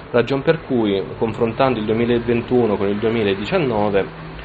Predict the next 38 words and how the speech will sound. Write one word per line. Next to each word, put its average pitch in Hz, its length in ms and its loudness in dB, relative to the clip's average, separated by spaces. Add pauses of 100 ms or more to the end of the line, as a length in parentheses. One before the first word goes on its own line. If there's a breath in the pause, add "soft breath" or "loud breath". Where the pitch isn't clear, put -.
(180)
abbiamo 117 420 2
un 107 340 0
meno 123 240 2
nove 123 280 4
quattro 113 300 -2
per 107 160 0
cento 110 420 -2
di, 98 340 -4
di 117 80 -2
vittime, 117 540 0
un 107 80 0
meno 117 200 2
quindici 113 440 -2
e 104 80 -2
due 110 160 0
per 101 160 -2
cento 101 340 -4
di, 95 380 -4
di 107 100 -6
feriti, 110 400 -2
un 98 80 0
meno 110 220 -2
undici 107 360 -4
e 131 40 -2
otto 107 300 -2
di 101 140 -6
incidenti. 95 720 -6 (760 loud breath)
Il, 107 200 -4
ehm, 98 720 0 (1500)
quello 131 440 4
che 110 420 0
voi 120 160 -2
mi 113 100 -2
dite, 110 180 -2
"Ma 104 100 0
perché 123 460 2
mi 113 100 -2
state, 107 500 0